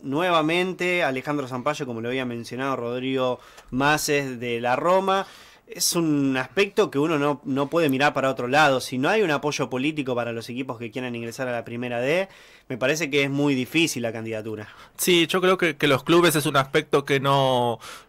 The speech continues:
Speaker 2: no deben descuidar, o sea, es fundamental para, para el acceso, en este caso, a, a la categoría.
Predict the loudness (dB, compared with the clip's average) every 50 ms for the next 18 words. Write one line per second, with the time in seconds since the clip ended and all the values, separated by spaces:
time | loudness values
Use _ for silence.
0 | _ -4 0 2 4 4 6 6 4 4 2 2 2 0 0 2 2 4 6 8
1 | 8 6 6 4 0 -8 _ _ -12 -10 -4 -2 0 2 2 2 2 0 -2 -2
2 | -2 -2 -2 -2 -2 -4 -2 0 0 0 0 -2 -2 0 2 4 6 6 6 6
3 | 4 2 0 0 0 0 2 0 0 0 0 0 -2 -4 -8 -12 _ _ _ _
4 | _ -2 0 2 2 2 2 0 0 2 2 2 2 2 0 -2 -2 -2 -2 -2
5 | 2 2 2 2 4 2 0 0 0 -4 -20 -20 -10 -4 0 2 2 2 2 2
6 | 2 0 -2 -4 -2 -2 0 0 0 0 -2 -2 0 0 2 2 4 4 6 6
7 | 6 6 4 4